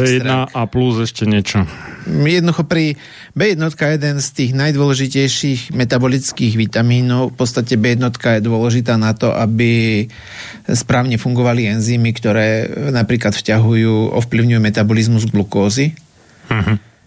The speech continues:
Speaker 2: Čiže B jednotka je, mm, neskutočne dôležitá. Pritom, a, B jednotka je pomerne citlivá na teplo. A ak sa na-, a ak sa napríklad potrava častokrát upravuje tepelne, čo sa takmer vždy upravuje,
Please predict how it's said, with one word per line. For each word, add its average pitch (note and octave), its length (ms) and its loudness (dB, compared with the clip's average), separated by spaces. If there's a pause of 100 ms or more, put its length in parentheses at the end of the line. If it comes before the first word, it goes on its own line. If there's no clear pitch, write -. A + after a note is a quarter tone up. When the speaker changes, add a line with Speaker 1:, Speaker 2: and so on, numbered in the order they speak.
(200)
Speaker 2:
Čiže A#2 580 0
B A#2 220 0
jednotka A#2 480 -2
je, A2 580 2
mm, A2+ 680 -4
neskutočne A#2 580 0
dôležitá. A2 880 2 (640)
Pritom, A2+ 560 0 (160)
a, G#2+ 320 2 (960)
B A2+ 220 -2
jednotka A#2+ 400 -2
je G#2 80 -4
pomerne A#2 340 2
citlivá A2+ 460 0
na A2+ 100 0
teplo. A#2+ 480 0 (960)
A G#2+ 400 0
ak A#2+ 160 -2
sa B2 160 0
na-, A#2 300 0
a G#2+ 580 0
ak A#2+ 160 -2
sa B2 160 2
napríklad A#2 480 0 (320)
potrava A2+ 400 0
častokrát A2 560 -2
upravuje A2 560 0
tepelne, A#2 560 0
čo A2+ 160 -4
sa - 160 -4
takmer A2 320 0
vždy G2+ 480 0
upravuje, B2+ 800 2